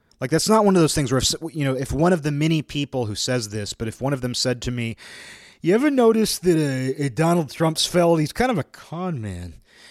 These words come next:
You know, if someone said that to me, I wouldn't be like, "What do you mean? What do you mean?" Like, it's obvious why someone would say that or think that.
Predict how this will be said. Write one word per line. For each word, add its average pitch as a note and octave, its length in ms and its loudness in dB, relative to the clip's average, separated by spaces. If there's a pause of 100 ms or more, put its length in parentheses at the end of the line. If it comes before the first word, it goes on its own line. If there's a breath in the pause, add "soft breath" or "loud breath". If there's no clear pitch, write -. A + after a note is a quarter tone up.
You C#3 60 -4
know, D3+ 40 2
if D3 60 2
someone A3 280 2
said F3 280 2
that E3+ 180 4
to D3+ 100 -4
me, C3+ 300 0
I C3 120 0
wouldn't D3+ 260 4
be C3+ 100 0
like, A#2+ 200 -2
"What C#3+ 180 -2
do E3+ 60 -6
you E3 140 -4
mean? E3 720 -2 (580 soft breath)
What A3 180 4
do A3+ 40 0
you D#3+ 140 -6
mean?" C#3 800 -4
Like, C#3+ 320 -2 (280 loud breath)
it's E3 220 -2
obvious E3 540 4
why A#2+ 320 -2
someone A#2 340 -4
would G#2+ 120 -6
say A#2+ 280 0
that A2 220 -4
or G2+ 100 -8
think - 380 -6
that. G#2 340 -6